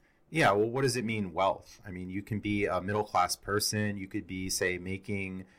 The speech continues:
just under six figures a year, maybe making fifty thousand, forty thousand a year, and you can actually have a high score and be doing well because you're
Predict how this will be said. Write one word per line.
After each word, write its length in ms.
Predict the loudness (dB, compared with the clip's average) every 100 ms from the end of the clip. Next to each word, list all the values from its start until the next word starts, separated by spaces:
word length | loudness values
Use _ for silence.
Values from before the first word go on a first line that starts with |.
| _ _ _
just 240 | 0 2 4
under 160 | 2
six 260 | 2 -2 0
figures 320 | 0 0 0
a 60 | -2
year, 320 | 2 4 4
maybe 200 | 0 -6
making 280 | -6 -6 -8
fifty 420 | -8 -4 -4 -2
thousand, 380 | 4 6 4 0
forty 260 | -4 -2
thousand 400 | 0 2 4 2
a 60 | -2
year, 340 | -4 -6 -8 -10 _ _ -2
and 280 | 2 2 0 -6
you 220 | -6 -4
can 120 | 0
actually 360 | 0 0 -2 2
have 220 | 2 2
a 60 |
high 220 | 0 -2 -2
score 580 | -4 -2 0 2 0 -2
and 100 | -8
be 100 | -6
doing 280 | -4 -2 2
well 320 | 4 4 0
because 420 | -10 -6 -4 -2
you're 340 | 0 0 -2